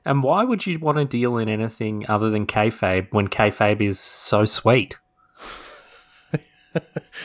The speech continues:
Speaker 2: Kayfabe is, uh, kayfabe is the sweetest thru-, fruit.
Speaker 1: I'm
Speaker 2: Fruit? <laughs> I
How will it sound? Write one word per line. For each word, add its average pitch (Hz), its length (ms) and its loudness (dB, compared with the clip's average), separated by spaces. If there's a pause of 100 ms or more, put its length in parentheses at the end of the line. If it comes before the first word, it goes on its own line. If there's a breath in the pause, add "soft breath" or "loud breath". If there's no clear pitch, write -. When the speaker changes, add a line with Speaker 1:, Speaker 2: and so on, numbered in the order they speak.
(500 loud breath)
Speaker 2:
Kayfabe 175 360 6
is, 123 300 -2
uh, 117 400 2 (160)
kayfabe 139 500 0
is 117 200 -4
the 120 120 -8
sweetest 135 460 2
thru-, 104 160 0 (100)
fruit. 110 400 -4 (100)
Speaker 1:
I'm 123 160 6
Speaker 2:
Fruit? 147 320 -4
<laughs> - 40 6
I - 720 4